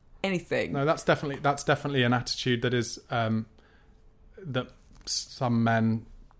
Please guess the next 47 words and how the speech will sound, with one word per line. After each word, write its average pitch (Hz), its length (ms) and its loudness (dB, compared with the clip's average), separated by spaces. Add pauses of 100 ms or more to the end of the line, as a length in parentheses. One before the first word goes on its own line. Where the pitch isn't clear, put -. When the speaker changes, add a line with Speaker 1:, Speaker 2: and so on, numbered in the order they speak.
(360)
Speaker 2:
get - 340 -4 (320)
from 120 240 0
very 117 320 4
early, 113 240 4
like, 110 200 -2
teenage 123 440 2
years, 113 260 2
when 113 140 0
it's - 220 -6
like 110 340 -6
you're 117 100 -2
going 113 220 -2
through 113 160 -6
school 110 340 0
and 110 140 2
the 110 40 0
girls 110 300 0
in 107 80 -2
your 110 120 2
year 110 280 2
are 107 40 0
getting 110 340 0
with 110 180 -2
boys 110 280 0
in 107 80 0
the 110 80 0
year 107 100 2
above 110 380 2
and 107 140 -2
whatever, 110 360 0
and 107 120 0
you 107 80 -4
can't 107 260 -6 (680)
get - 140 -6
the 135 40 -10
girls 120 160 -2
on. 127 160 2 (220)
But - 260 2 (300)
when 135 160 2
you 123 100 6
read 127 200 8
about 117 280 2
people 117 300 -2
who 110 300 2
then 110 220 2
take 117 260 -2
that 113 260 -2